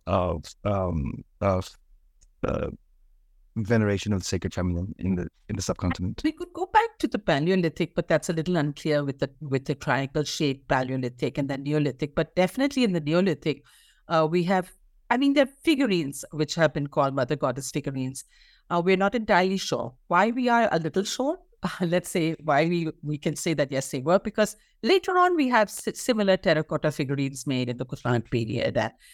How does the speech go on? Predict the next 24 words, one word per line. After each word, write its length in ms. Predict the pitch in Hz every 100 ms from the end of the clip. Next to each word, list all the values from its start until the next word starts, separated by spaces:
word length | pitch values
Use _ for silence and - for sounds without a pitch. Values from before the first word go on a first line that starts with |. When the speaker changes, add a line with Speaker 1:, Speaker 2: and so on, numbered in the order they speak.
| _ 156
Speaker 2:
you 60 |
know, 200 | 143 120
uh, 200 | 113 127 156 - -
they're 140 | 170
very 180 | 160 170
similar 300 | 180 180 147
to 120 | 139 151
the 60 |
ones 180 | 135 127
that 160 | 143 127
you 60 |
find 320 | 131 135 127 131
in 80 |
the 80 | 135
Neolithic 480 | 139 131 123 127 123
and 100 | 135
also 260 | 143 - 143 -
in 180 | 151 139
Mehergarh, 460 | 151 151 123 131
for 140 | - 127
instance, 400 | 123 - - -
or 220 | 170 160
even 320 | 147 143 147
in 180 | 127 123